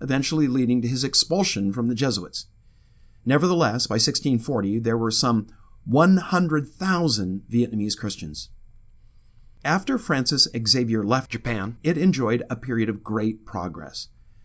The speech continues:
Valignano was deeply impressed with the quality of Christianity that he found there. By fifteen eighty-three, there were two hundred churches and a hundred and fifty thousand Christians. In one town just south of Kyoto, eight thousand were baptized in fifteen seventy-nine.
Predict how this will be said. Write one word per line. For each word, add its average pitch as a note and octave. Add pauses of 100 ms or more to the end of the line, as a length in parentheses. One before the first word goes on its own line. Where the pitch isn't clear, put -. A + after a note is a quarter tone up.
(300)
Valignano C3
was A2+
deeply D#3
impressed A#2
with A#2
the B2
quality C3+
of A#2
Christianity C3
that A#2+
he B2
found C3+
there. D2+ (560)
By A2
fifteen C#3+
eighty-three, A#2+
there A#2
were A2+
two F#3+
hundred D3+
churches C3
and A2 (460)
a B2
hundred D3+
and B2
fifty C#3+
thousand A#2+
Christians. E2 (540)
In C3
one F3+
town B2+
just B2
south A2+
of G#2
Kyoto, C#3+ (380)
eight D#3+
thousand D3
were G#2
baptized G2
in G#2
fifteen G#2+
seventy-nine. G#2